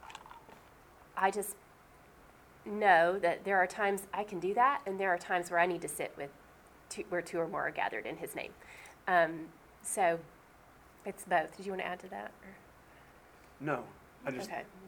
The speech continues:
Speaker 2: yeah, just. <laughs>
Speaker 1: <laughs>
Speaker 2: So, yeah, we just wondered, I mean,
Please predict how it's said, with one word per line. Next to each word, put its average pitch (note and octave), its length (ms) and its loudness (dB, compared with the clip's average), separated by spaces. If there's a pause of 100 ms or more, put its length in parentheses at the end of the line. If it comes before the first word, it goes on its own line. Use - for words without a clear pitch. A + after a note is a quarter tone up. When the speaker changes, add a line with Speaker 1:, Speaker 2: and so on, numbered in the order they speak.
(100)
Speaker 2:
yeah, D#3+ 260 6
just. - 140 -4 (260)
<laughs> D4+ 1900 8
Speaker 1:
<laughs> - 40 -10 (720)
Speaker 2:
So, F#3+ 320 10
yeah, F#3 140 12
we G3 80 12
just G#3+ 80 0
wondered, G3+ 280 0
I - 40 -6
mean, C#3+ 160 0